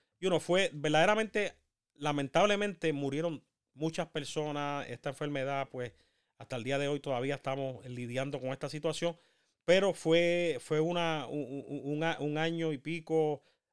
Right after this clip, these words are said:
de enseñanza, de, de, de aprendizaje también, y aprendimos que podemos hacer tantas cosas a través de la tecnología,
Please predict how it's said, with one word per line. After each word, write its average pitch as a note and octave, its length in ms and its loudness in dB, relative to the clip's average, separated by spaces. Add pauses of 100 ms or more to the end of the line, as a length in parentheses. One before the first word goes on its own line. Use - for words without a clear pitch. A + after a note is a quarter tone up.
(280)
de C#3 160 -4
enseñanza, C#3 960 -2 (100)
de, B2 320 -12
de, A#2+ 320 -8 (340)
de C3+ 100 -2
aprendizaje C#3 760 0
también, E3 600 -2 (120)
y C3+ 160 -6
aprendimos C3+ 960 -4 (460)
que C3+ 120 -6
podemos C#3 360 0
hacer E3 220 -2
tantas E3+ 420 -4
cosas C3+ 500 -4 (1400)
a A#2+ 100 -10
través A#2+ 300 -6
de C#3 100 -2
la C#3 100 0
tecnología, A2+ 760 -10